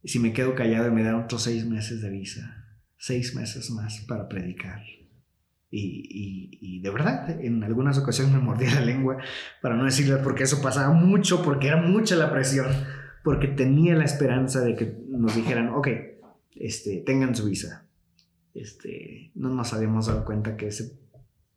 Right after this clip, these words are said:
punto ya había pasado hace mucho. Cuando entramos a esa oficina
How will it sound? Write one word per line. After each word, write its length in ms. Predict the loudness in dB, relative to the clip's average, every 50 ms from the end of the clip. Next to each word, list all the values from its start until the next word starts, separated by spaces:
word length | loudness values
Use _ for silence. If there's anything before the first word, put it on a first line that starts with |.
| _ 0
punto 400 | 2 2 2 2 0 -2 -2 -2
ya 120 | -2 -2
había 220 | -2 -4 -4 -6
pasado 380 | -6 -8 -8 -8 -8 -10 -10 -10
hace 220 | -10 -10 -10 -10
mucho. 340 | -10 -10 -10 -12 -14 -18 -20 -20 _ _ _ _ _ _ _ _ _ _ -20 -20 -20 -20 _
Cuando 280 | -6 -4 -2 0 0 0
entramos 520 | 0 -2 -2 0 2 4 4 4 4 2
a 40 | 2
esa 200 | 0 0 0 -2
oficina 640 | -2 -2 -4 -4 -2 0 0 0 -2 -4 -6 -10